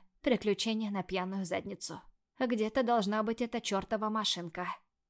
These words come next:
Решётка камеры заперта, за ней только тёмный, недружелюбный коридор. Что он вообще имел в виду? На что, по его мнению, я должна согласиться? На секс с незнакомцем?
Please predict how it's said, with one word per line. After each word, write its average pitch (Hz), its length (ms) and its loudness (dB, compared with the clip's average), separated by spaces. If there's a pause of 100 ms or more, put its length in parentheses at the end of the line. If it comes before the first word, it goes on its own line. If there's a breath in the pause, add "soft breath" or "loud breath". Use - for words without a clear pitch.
(140)
Решётка 269 480 2
камеры 196 420 0
заперта, 190 640 -4 (440)
за 247 160 4
ней 220 160 2
только 190 320 -2
тёмный, 214 580 -2
недружелюбный 190 880 2
коридор. 175 580 -8 (560)
Что - 320 -4
он 208 160 0
вообще 202 400 -2
имел 190 220 -2
в 185 60 -6
виду? 185 380 -4 (360)
На 233 180 4
что, 202 300 2
по - 100 0
его 202 220 4
мнению, 220 440 2
я 196 120 4
должна 196 340 0
согласиться? 190 800 -2 (400)
На 233 200 4
секс - 380 2
с - 40 -2
незнакомцем? 220 840 -2